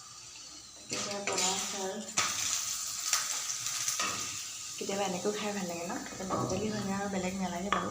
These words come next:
হ'লেও পিটিকাখন কৰিছোঁ, নহ'লে আকৌ নাখাব যে মানুহবিলাকে। সেয়ে ভাত হৈ গ'ল, এতিয়া ৰুটিকেইটা হৈ গ'লে হৈ যাব, পিটিকাখিনি কৰি-, কৰিলে হৈ যাব। তাৰপিছত আৰু এনেকৈ ভাত খাই একদম আৰু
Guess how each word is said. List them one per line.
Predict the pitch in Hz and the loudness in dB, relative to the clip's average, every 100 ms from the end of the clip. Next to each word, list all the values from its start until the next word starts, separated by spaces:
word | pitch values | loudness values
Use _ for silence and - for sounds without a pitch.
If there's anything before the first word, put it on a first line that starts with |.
| 214 | -2
হ'লেও | 196 202 | -2 -2
পিটিকাখন | 202 - 190 214 220 | -2 -2 0 2 2
কৰিছোঁ, | 233 240 - - - - - | 2 0 -2 -6 -8 -10 -10
নহ'লে | 202 196 | -4 0
আকৌ | 196 202 | 2 2
নাখাব | 196 196 202 208 | 2 2 4 2
যে | - - 196 | 0 -4 0
মানুহবিলাকে। | 175 180 180 190 220 220 226 | 0 2 2 4 4 4 2
সেয়ে | 208 190 196 - - - - - - - - | 2 2 0 -2 -6 -8 -8 -8 -8 -8 -4
ভাত | 208 202 214 | -2 0 2
হৈ | 196 | 2
গ'ল, | 254 - - - | 2 0 -6 -8
এতিয়া | - 180 180 | -4 0 0
ৰুটিকেইটা | 175 185 196 196 | 0 -2 -2 0
হৈ | 185 175 | 0 0
গ'লে | 175 180 | 0 0
হৈ | 175 - | 2 0
যাব, | 190 285 | 0 -2
পিটিকাখিনি | 180 - 185 196 190 185 | -2 -4 -4 -2 0 2
কৰি-, | 180 180 | 0 0
কৰিলে | 185 175 185 185 | 0 2 2 0
হৈ | 180 | 0
যাব। | 196 349 - - - - - | 0 0 -2 -10 -10 -10 -10
তাৰপিছত | - 180 185 190 | -8 -4 -4 -2
আৰু | 196 196 180 | -2 -2 -2
এনেকৈ | 175 202 196 | -2 -2 -4
ভাত | 175 - | -6 -4
খাই | 220 311 | 0 0
একদম | - - - - 180 180 | 0 -8 -12 -10 -8 -6
আৰু | 180 | -4